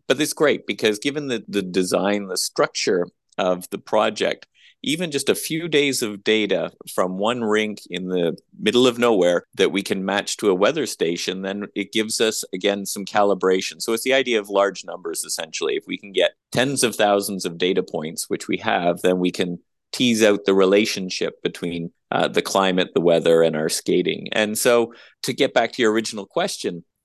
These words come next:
we got some great enthusiasm from the National Hockey League itself. They've been great supporters of it.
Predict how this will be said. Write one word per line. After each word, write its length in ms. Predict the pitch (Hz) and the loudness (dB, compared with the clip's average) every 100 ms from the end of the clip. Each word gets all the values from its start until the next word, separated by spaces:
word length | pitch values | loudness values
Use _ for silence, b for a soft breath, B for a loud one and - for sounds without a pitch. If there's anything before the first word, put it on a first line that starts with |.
| _ | _
we 80 | - | -2
got 180 | 101 107 | 0 2
some 160 | - 98 | 0 2
great 260 | 104 151 | 4 4
enthusiasm 720 | 220 120 98 90 90 92 104 | 2 2 2 4 4 4 0
from 160 | 98 98 | -6 -6
the 80 | 95 | -2
National 440 | 104 104 - 98 | 0 -2 -2 0
Hockey 340 | 110 117 - | 0 -2 -4
League 260 | 101 92 87 | -4 -4 -2
itself. 480 | 87 - 131 117 - | -4 -4 -2 -2 0
They've 200 | 110 110 | -4 -4
been 160 | 110 92 | -8 -4
great 260 | 95 147 | -2 -2
supporters 600 | - 113 - 90 82 85 | -4 -8 -2 -2 -2 -6
of 160 | 78 82 | -6 -4
it. 180 | 101 | -6